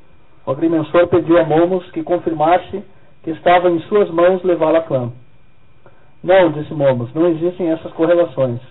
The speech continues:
Para mim, trata-se apenas de obter uma descrição exata da tarde de hoje para o arquivo de Clã relativo à aldeia. Essa descrição já foi feita. O senhor deve preencher duas ou três lacunas, por uma questão de ordem. Não exi-,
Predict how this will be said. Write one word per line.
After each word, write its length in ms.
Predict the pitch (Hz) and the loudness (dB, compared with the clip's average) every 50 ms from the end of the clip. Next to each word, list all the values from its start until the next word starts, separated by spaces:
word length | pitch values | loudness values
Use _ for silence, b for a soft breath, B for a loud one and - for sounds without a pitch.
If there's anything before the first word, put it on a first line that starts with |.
| - - b b b b b b b b b | -20 -20 b b b b b b b b b
Para 220 | - 156 165 165 | 0 2 2 2
mim, 160 | 165 170 190 | 2 2 0
trata-se 420 | 185 - 175 170 175 175 175 170 - | 0 2 2 2 2 2 0 0 -2
apenas 360 | 170 - 175 180 185 180 160 | -2 0 0 2 2 2 2
de 80 | 165 165 | 2 0
obter 340 | 160 160 151 - 165 165 | 0 -2 -2 0 0 0
uma 140 | 165 160 160 | 0 0 0
descrição 500 | 156 160 156 - - 143 - - - 117 | -2 -2 -4 -4 -8 -10 -6 -4 -2 -2
exata 340 | 151 147 156 160 165 - 175 | -2 0 0 0 0 0 0
da 140 | 151 147 143 | 0 0 0
tarde 340 | - 151 151 165 160 156 156 | 2 2 2 2 0 -2 -4
de 120 | 143 143 | -4 -2
hoje 400 | 143 147 160 170 170 180 175 180 b b b b b b b | 0 0 0 0 -2 -4 -8 -10 b b b b b b b
para 160 | 160 165 175 | 2 4 4
o 40 | 170 | 4
arquivo 340 | 160 - - 196 190 190 - | 2 0 -6 -8 -6 -6 -8
de 80 | 180 | -8
Clã 260 | - - 160 170 180 180 175 | -6 -2 2 2 2 2 2
relativo 420 | 175 175 165 160 - - 170 165 | 2 2 0 0 -2 -2 -2 0
à 40 | 175 | 2
aldeia. 420 | 170 165 160 135 127 120 120 120 123 - - b b b b b b b b | 0 0 0 -2 -4 -4 -4 -6 -8 -12 -18 b b b b b b b b
Essa 220 | b 139 - 175 160 | b -4 -2 -4 -6
descrição 460 | - - - 175 160 156 175 180 180 | -6 -8 -10 -10 -4 0 2 2 2
já 100 | 185 180 | 2 2
foi 160 | - 196 185 180 | 2 0 0 0
feita. 420 | - 170 165 160 151 - - 127 - - b b b b b b | 0 -2 -2 -2 -4 -6 -12 -18 -18 -20 b b b b b b
O 60 | 135 | -12
senhor 340 | - - 160 160 170 175 160 | -8 -4 0 2 2 2 2
deve 400 | 156 160 151 151 160 156 156 - | 0 0 0 0 -2 -2 -4 -6
preencher 420 | - 160 151 151 - - 165 160 160 - - - - - - | -10 -10 -10 -8 -6 -4 -2 -2 -2 -4 -6 -16 -20 -12 -6
duas 300 | - 185 214 240 233 220 - - - | -4 -2 0 0 -2 -2 -6 -10 -6
ou 120 | 165 160 | -6 -6
três 280 | 160 - 170 180 180 185 | -4 -2 -2 -2 0 0
lacunas, 480 | 196 185 - - 170 160 151 131 123 123 - - - b b b b b b b | 0 -2 -2 -2 -4 -4 -4 -4 -6 -10 -12 -18 -20 b b b b b b b
por 100 | - 156 | -4 -2
uma 140 | 160 165 175 | 0 0 0
questão 340 | - - 165 156 - 175 170 | 0 -2 -4 -2 -2 -2 0
de 80 | 180 170 | 2 2
ordem. 400 | 147 147 147 143 131 120 117 123 b b b b b b b | 4 4 4 2 0 -2 -8 -12 b b b b b b b
Não 180 | 156 170 180 170 | -2 0 2 2
exi-, 420 | 156 147 170 196 208 202 175 - | 0 0 -2 -2 -2 -2 -4 -8